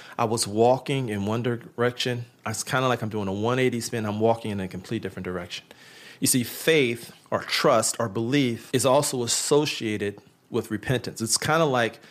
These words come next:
both sides of a coin. If you truly repent, you have to have faith.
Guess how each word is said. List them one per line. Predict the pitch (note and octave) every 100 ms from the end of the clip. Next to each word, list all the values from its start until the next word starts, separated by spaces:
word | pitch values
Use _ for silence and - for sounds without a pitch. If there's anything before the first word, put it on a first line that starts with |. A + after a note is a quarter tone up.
| -
both | C3+ C3+
sides | B2+ - A#2+ A#2 A2 -
of | G2
a |
coin. | - - B2+ E2 - - - _ -
If | A#2+
you | D#3
truly | D3+ - - F#3+ F3
repent, | B2 A#2 - D3 A#2+ -
you | A2
have | A2 B2+
to | B2+
have | G#2 G2 -
faith. | G#2+ F2